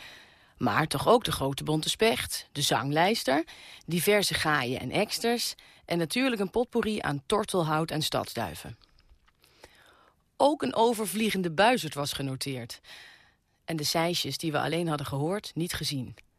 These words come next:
Met grote letters stond er ook: Slechtvalk. Sinds ik met mijn oudste zoon naar de slechtvalkenwebcam die op de hemcentrale was gemonteerd keek...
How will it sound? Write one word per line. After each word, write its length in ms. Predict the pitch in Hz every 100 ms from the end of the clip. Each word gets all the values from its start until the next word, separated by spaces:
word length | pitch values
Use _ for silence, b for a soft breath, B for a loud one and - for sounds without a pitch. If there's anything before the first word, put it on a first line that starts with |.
| _ _ _ _ _ _ _ _ -
Met 160 | 143
grote 360 | - 240 269 -
letters 280 | 202 214 -
stond 240 | 139 127
er 120 | 107
ook: 400 | 107 269 311 - _ _ _ _
Slechtvalk. 1000 | - - 120 170 - - 123 104 - - _ b b b b _ _ _ _ _ _ -
Sinds 320 | - 196 202
ik 100 | 185
met 140 | 165
mijn 180 | 156 139
oudste 360 | 156 196 - 160
zoon 240 | 170 170
naar 120 | 156
de 80 | 143
slechtvalkenwebcam 1080 | - 202 202 - 170 156 151 160 - 151 147
die 120 | 143
op 100 | -
de 80 | 143
hemcentrale 760 | 180 220 - 160 - 151 143
was 200 | 139 139
gemonteerd 540 | - 139 131 139 127 -
keek... 340 | 127 151